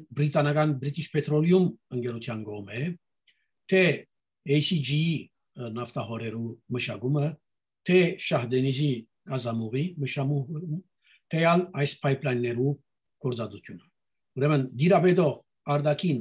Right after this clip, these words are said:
ուժը Ադրբեջանի նավթի և գազի աշխարհի մեջ բրիտանական British Petroleum-ն է,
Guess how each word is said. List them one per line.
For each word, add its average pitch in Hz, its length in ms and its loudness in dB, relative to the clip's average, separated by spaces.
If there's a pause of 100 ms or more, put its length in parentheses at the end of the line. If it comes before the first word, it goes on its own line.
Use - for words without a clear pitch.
(120)
ուժը 175 480 -2 (600)
Ադրբեջանի 143 680 0 (200)
նավթի 135 420 -6
և 120 180 -2
գազի 127 320 -4
աշխարհի 104 380 -12
մեջ 139 260 -6 (340)
բրիտանական 135 640 0 (240)
British 147 400 -4
Petroleum-ն 139 640 2
է, 160 140 -10